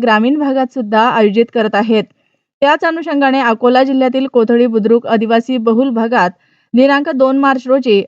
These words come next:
आदिवासी महिलांचे आदिवासी महिला सक्षमीकरण व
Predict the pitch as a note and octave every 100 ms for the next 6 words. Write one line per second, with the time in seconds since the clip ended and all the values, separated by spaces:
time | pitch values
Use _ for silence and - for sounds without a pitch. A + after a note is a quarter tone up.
0 | - B3 C4 D4 D4 E4 C#4+ C4 B3+ B3+
1 | C4+ A3 A3+ A3+ A3+ C4 A#3 A3 A3+ A#3+
2 | C4 A#3+ - B3+ B3+ C4+ G#3 F3+ _ _
3 | _ - C4